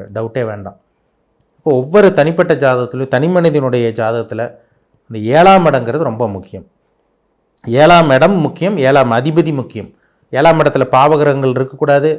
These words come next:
ஏழாம் அதிபதி நல்லா இருக்கணும், ரெண்டாம் இடத்துக்கு அதிபதி. ஏன்னா, ரெண்டாம் இடங்கிறது குடும்பம். அந்த குடும்ப வாழ்க்கை எப்படி இருக்கிறது ரெண்டாம் இடத்தை வச்சு சொல்றோம். ஏழாம் இடங்கிறது திருமண வாழ்க்கை, காமஸ்தானம்,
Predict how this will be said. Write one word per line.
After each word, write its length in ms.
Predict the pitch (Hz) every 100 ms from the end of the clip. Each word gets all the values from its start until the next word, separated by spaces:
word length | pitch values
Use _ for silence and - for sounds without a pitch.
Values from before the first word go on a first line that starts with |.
| - _ _ -
ஏழாம் 340 | 120 147 156
அதிபதி 480 | 120 131 160 165 151
நல்லா 300 | 131 127 139
இருக்கணும், 360 | 135 139 147 151 _ _ _ _ _ _ _
ரெண்டாம் 340 | 117 147 170
இடத்துக்கு 320 | 165 151 147 131
அதிபதி. 300 | 123 120 - _ _ -
ஏன்னா, 180 | 156 139
ரெண்டாம் 280 | 165 214 196
இடங்கிறது 260 | 170 202
குடும்பம். 400 | 202 160 180 135 - _ _ _ _ _ _ _ _ _ -
அந்த 140 | 123
குடும்ப 300 | 123 190 196
வாழ்க்கை 260 | 175 165 147
எப்படி 220 | - 165
இருக்கிறது 340 | 151 143 165
ரெண்டாம் 220 | 147 160 156
இடத்தை 240 | 147 131
வச்சு 140 | - 117
சொல்றோம். 280 | 110 92 - _ _ _ _
ஏழாம் 360 | 117 165 208 190
இடங்கிறது 300 | 156 160 196
திருமண 340 | 185 185 190
வாழ்க்கை, 260 | 160 139 135
காமஸ்தானம், 720 | 143 151 180 175 143 113